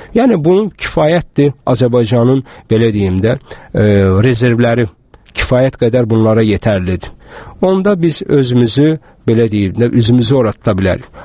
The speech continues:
Ancaq, e, dövlət başçısı bir ilin, yarım il içərisində dörd dəfə böyük mötəbər tədbirlərdə, e, elan edib ki, Azərbaycan diversifikasiyalı qaz,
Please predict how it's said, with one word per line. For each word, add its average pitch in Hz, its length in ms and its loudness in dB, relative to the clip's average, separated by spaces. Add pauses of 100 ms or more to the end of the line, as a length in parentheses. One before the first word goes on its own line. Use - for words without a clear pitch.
(140)
Ancaq, 131 480 -2 (420)
e, 107 80 2 (480)
dövlət 117 340 0
başçısı 131 440 -2 (100)
bir 123 160 2
ilin, 107 480 0 (500)
yarım 123 360 2
il 110 100 -2
içərisində 107 680 -2 (420)
dörd 156 180 0 (140)
dəfə 113 320 0 (420)
böyük 123 400 0
mötəbər 117 560 0
tədbirlərdə, 101 760 0 (640)
e, 110 100 0 (840)
elan 131 260 2
edib 104 240 -2
ki, 117 160 0 (1000)
Azərbaycan 120 580 0 (260)
diversifikasiyalı 127 1120 -2 (640)
qaz, 110 360 -2